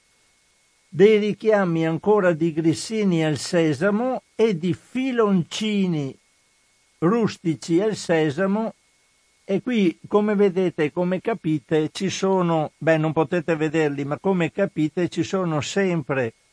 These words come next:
richiami con marchi completamente diversi, che non posso però ogni volta andare a citare. Comunque sappiate che praticamente tutto quello che contiene sesamo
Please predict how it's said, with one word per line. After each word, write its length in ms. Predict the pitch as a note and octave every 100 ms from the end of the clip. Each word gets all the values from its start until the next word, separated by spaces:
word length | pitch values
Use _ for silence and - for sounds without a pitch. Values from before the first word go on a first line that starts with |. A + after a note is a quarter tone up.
| _ _ _ _ -
richiami 1000 | E3 G#3+ F#3 G3+ F#3+ E3+ D#3 D3 C#3+ B2+ _ _
con 260 | - G#3 G3
marchi 680 | E3+ E3 F3+ E3+ C#3 - C3+
completamente 960 | - G3+ F#3+ F3 E3 D#3+ D#3 E3 D#3+ D3
diversi, 840 | D#3 D3+ C#3+ C3+ B2 - F#3+ G#3
che 120 | - D#3+
non 180 | D3+
posso 380 | - E3 D#3 C#3
però 280 | A2+ D3 D#3
ogni 240 | D3+ C#3
volta 400 | C#3 E3 D#3 C#3+
andare 500 | C3 C#3 E3+ D3+ C3+
a 220 | D3+ D#3 A#2 _ _ _ - _
citare. 800 | - C#4+ - D3+ C3 B2+ D#3 F#3+ _ _ _
Comunque 640 | - C4 A3 F3 - C#3+ - _
sappiate 800 | - A#3 A3+ F3 D#3+ C#3+ - E3
che 120 | E3+
praticamente 920 | D#3 E3+ - F#3+ G3+ F3+ F3+ D#3 D3
tutto 340 | - G#3 - E3
quello 420 | F#3+ F#3+ D#3 C#3
che 240 | - E3
contiene 540 | E3+ D3 F3+ F#3+ D3 B2+
sesamo 760 | - F3 D#3 C3 D#3 D3 C#3